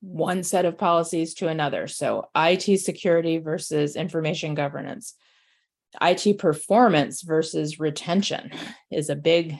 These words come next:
tension in the world of policies. If you want to keep everything for a long time, but some of these files become very quickly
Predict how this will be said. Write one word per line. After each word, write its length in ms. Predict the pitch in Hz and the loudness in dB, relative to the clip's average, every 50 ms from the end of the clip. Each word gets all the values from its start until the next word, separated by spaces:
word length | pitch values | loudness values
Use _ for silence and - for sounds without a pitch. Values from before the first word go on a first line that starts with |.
| - - | -12 -14
tension 580 | - - - 156 185 190 - 165 139 135 131 135 | -6 -2 0 0 0 0 0 -2 -2 -2 -2 -4
in 260 | - - 131 147 151 | -4 -4 -4 -2 -2
the 100 | 143 139 | -2 -2
world 340 | 147 151 147 135 139 135 139 | 0 0 0 2 0 0 0
of 200 | 139 139 147 - _ _ _ _ _ | -2 -2 -4 -8 _ _ _ _ _
policies. 580 | - 156 92 98 117 147 - - - - - - | -4 -2 -2 0 -2 -4 -6 -8 -10 -10 -10 -12
If 440 | - _ _ _ _ _ _ _ - | -16 _ _ _ _ _ _ _ -2
you 80 | 156 | 0
want 120 | 151 147 143 | 2 2 0
to 60 | 143 | 0
keep 320 | - - - 156 156 - - _ _ - | -2 0 0 0 0 0 -4 _ _ 2
everything 580 | 180 190 185 196 196 196 190 180 170 175 175 175 | 2 6 8 8 8 8 6 4 2 2 0 0
for 140 | 175 160 | 0 2
a 80 | 151 151 | 2 2
long 340 | 160 156 160 165 165 165 160 | 2 2 2 2 0 -2 -2
time, 600 | - 190 185 180 170 160 156 151 156 160 160 - _ _ _ _ _ _ _ _ _ _ | -4 -2 -2 0 0 0 0 -2 -4 -6 -8 -12 _ _ _ _ _ _ _ _ _ _
but 200 | - 147 147 - | -2 -2 -2 0
some 200 | - - 165 165 | 0 2 2 2
of 80 | 165 160 | 2 2
these 200 | 160 160 160 - | 2 2 2 0
files 480 | - 156 156 165 160 160 160 156 - | 0 0 2 2 2 2 0 -4 -10
become 440 | - - 147 147 - 165 151 151 147 | -14 -14 -12 -10 -8 -6 -4 -4 -2
very 220 | 147 156 160 170 160 | 0 2 2 2 0
quickly 600 | 165 - 190 175 - 175 165 160 151 151 151 | 0 -2 -4 -2 -2 -2 -2 -2 -2 -4 -8